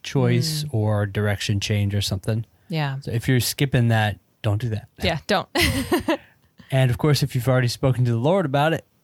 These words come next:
Speaker 1: next thing, you gotta talk to the other party in your marriage,
Speaker 2: <laughs>
Speaker 1: A K A the other parent of the potential, potential? Hmm.
Speaker 2: Hmm. Potential.
Speaker 1: Potential
Speaker 2: <laughs>
Speaker 1: child. Yeah, like, obviously,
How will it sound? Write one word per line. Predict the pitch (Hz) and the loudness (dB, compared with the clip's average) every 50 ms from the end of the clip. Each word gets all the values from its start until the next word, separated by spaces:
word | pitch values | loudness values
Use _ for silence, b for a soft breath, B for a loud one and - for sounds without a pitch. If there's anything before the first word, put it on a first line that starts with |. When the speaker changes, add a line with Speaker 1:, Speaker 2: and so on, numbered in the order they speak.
| _ - | _ -4
Speaker 1:
next | 139 139 160 165 - - | 0 0 0 0 0 0
thing, | 139 127 127 143 170 175 175 - _ _ - | 2 2 4 4 2 2 0 -6 _ _ -4
you | 135 123 | -2 0
gotta | 123 135 135 139 | 2 2 2 2
talk | - - 151 143 139 | 2 2 2 2 2
to | - 156 | 2 2
the | 135 131 123 120 | 2 2 2 2
other | 131 139 143 127 | 2 2 2 2
party | - - 147 156 160 143 135 131 135 143 143 - - | 2 2 2 2 4 4 2 2 2 2 0 -2 -2
in | - 139 139 139 143 143 143 | 0 2 2 4 4 4 4
your | 135 135 127 131 131 | 4 4 4 4 4
marriage, | 127 127 139 139 160 160 165 143 123 117 107 - | 2 2 2 2 2 2 4 4 2 2 2 2
Speaker 2:
<laughs> | 349 - | 2 4
Speaker 1:
A | - - - 123 123 - - | 4 4 4 4 4 4 2
K | 143 127 127 127 | 2 2 2 2
A | 123 | 2
the | 113 120 120 | 2 2 2
other | 117 113 | 2 2
parent | 107 - 117 120 117 117 117 120 - | 0 0 0 0 2 2 0 0 0
of | - 120 113 104 | 0 0 0 2
the | 107 113 110 107 110 - - _ _ _ _ _ - | 2 2 0 0 -2 -8 -20 _ _ _ _ _ -6
potential, | - - 107 - - 117 107 - 110 104 107 110 110 _ _ _ - _ _ _ _ - | -4 -4 -2 0 0 0 0 2 0 0 0 0 -2 _ _ _ -20 _ _ _ _ -2
potential? | - 120 - - 131 165 - 269 285 277 262 _ | -2 0 2 2 0 0 2 0 0 0 -2 _
Hmm. | - 185 175 147 _ | -2 -2 -2 -2 _
Speaker 2:
Hmm. | - 240 226 190 185 B B B B B B B _ - | -4 -4 -4 -4 -4 B B B B B B B _ -8
Potential. | - 233 220 208 - - - - - | -4 0 0 0 0 -2 0 2 2
Speaker 1:
Potential | 233 - 156 143 135 127 - - - - - - | 4 4 4 4 4 4 4 4 4 4 4 2
Speaker 2:
<laughs> | 254 | 2
Speaker 1:
child. | - 143 127 - 127 123 117 113 110 269 254 B B B B B B B B _ - | 2 2 4 4 4 4 2 2 2 0 -4 B B B B B B B B _ -2
Yeah, | 151 156 127 101 98 107 | 0 2 2 2 2 2
like, | 117 117 113 107 - _ _ - | 2 2 0 0 -4 _ _ 0
obviously, | 131 131 135 123 127 123 113 - - 127 120 117 113 113 113 110 104 - | 2 2 2 4 2 0 0 2 2 2 4 4 4 2 2 0 -2 -4